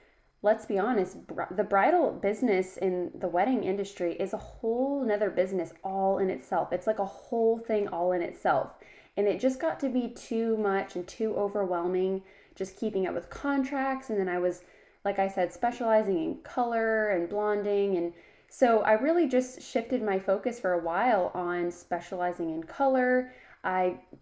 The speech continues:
was an educator for a brand, and I was educating on color and things like that. And so it was very, very scary for me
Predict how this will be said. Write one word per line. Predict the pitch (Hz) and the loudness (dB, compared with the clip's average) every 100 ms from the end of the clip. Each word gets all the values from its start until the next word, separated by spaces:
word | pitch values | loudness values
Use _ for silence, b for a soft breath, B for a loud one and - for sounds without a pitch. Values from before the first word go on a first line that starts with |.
| _ _ | _ _
was | 196 196 | -2 0
an | 170 156 | -2 0
educator | 202 196 220 226 208 208 202 | 0 0 -6 -2 0 0 -2
for | 202 165 | -2 -2
a | 156 - | -2 -4
brand, | 233 233 226 220 220 214 214 B B B - | -4 -2 0 0 0 -2 -6 B B B -2
and | 175 175 170 | 0 0 -2
I | |
was | 165 170 | -2 0
educating | 190 175 190 190 175 165 165 165 | 0 0 -4 -2 0 0 0 -2
on | 160 - | -4 -6
color | - - 277 262 254 | -10 -2 2 2 2
and | 240 - 196 | -2 -4 -2
things | 202 190 | -2 0
like | 175 175 | -2 0
that. | 247 269 202 - B B B B B _ | 0 2 0 -2 B B B B B _
And | 226 233 233 226 220 220 - | 0 0 2 4 4 2 -4
so | - - 240 226 220 220 | -10 0 4 6 6 4
it | 233 | 2
was | 294 311 | 2 2
very, | 196 196 190 208 240 233 | 0 0 2 2 -2 -4
very | 175 180 185 196 | 2 4 4 0
scary | 196 - - 170 165 180 | -4 -12 -6 -2 0 -2
for | 196 240 | -2 -6
me | 233 247 247 254 | -4 -2 -2 -4